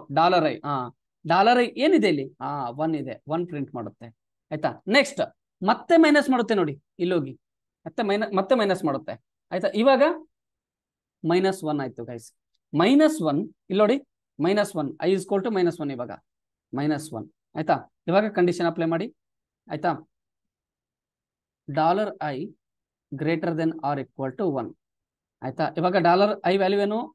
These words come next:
ಮೈನಸ್ ಒನ್. ಓಕೆ, ಮೈನಸ್ ಒನ್ greater than or equal to one. ಇವಾಗ ಅಬ್ಸರ್ವ್ ಮಾಡಿ, ಇವಾಗ ಅಬ್ಸರ್ವ್ ಮಾಡಿ,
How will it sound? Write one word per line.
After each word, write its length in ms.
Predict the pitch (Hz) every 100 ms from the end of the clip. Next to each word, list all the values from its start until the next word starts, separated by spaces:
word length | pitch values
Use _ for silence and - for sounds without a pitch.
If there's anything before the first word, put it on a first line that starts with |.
| 147
ಮೈನಸ್ 340 | 151 156 156
ಒನ್. 160 | 131 - _ _
ಓಕೆ, 240 | - 156 - _ _
ಮೈನಸ್ 480 | 156 196 269 311 311
ಒನ್ 220 | 156 214 302 _ _
greater 300 | 143 170 190
than 180 | 196 196
or 320 | 190 151 160 147
equal 300 | - 143 -
to 60 | 330 359 _ _ 139
one. 300 | 143 131 -
ಇವಾಗ 240 | 165 190
ಅಬ್ಸರ್ವ್ 340 | 170 - 151 120
ಮಾಡಿ, 240 | 113 123 202 311 - -
ಇವಾಗ 160 | 143 135
ಅಬ್ಸರ್ವ್ 320 | 117 143 127
ಮಾಡಿ, 220 | 117 180